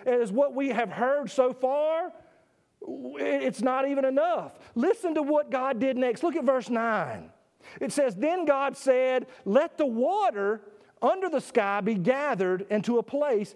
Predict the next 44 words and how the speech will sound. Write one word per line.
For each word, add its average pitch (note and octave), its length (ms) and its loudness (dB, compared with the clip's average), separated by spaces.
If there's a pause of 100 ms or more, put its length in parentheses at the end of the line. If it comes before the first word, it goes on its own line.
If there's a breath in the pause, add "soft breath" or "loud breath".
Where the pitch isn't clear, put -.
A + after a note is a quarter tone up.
(160 loud breath)
and B3+ 120 0
let F3 160 0
the C4 80 -2
dry B3+ 380 0
line, C4+ 400 0
uh, G3+ 380 -2
dry, G3+ 280 -2
dry B3 260 0
land C4 340 0
appear.' C4 540 -2 (240 loud breath)
And A#3 180 2
it B3 80 0
was B3+ 160 0
so." E4 380 2
Look, B3 340 -2
there C#4+ 220 2
again, G4 400 0 (100)
y'all, F#4 300 2
that's E4+ 240 0
good D4 260 0
stuff, F#4+ 400 0
right? D#4 140 0 (120)
Brother D4+ 180 2
Frank, D4+ 200 0
I E4+ 120 2
could D#4 120 0
have A3+ 80 -2
just B3+ 160 -2
preached C#4 300 0
on D4 180 2
that. B3 340 -2 (240 loud breath)
He D4+ 120 4
said, C4 400 2 (240 loud breath)
"Then D#4+ 380 0
God C#4+ 360 2
said," C#4+ 440 0
and B3 120 2
then C4 180 0
we C4+ 120 0
see, C#4+ 280 -2
"And C#4+ 520 0
it C#4+ 440 0
was C4 480 2
so." A#3 600 -2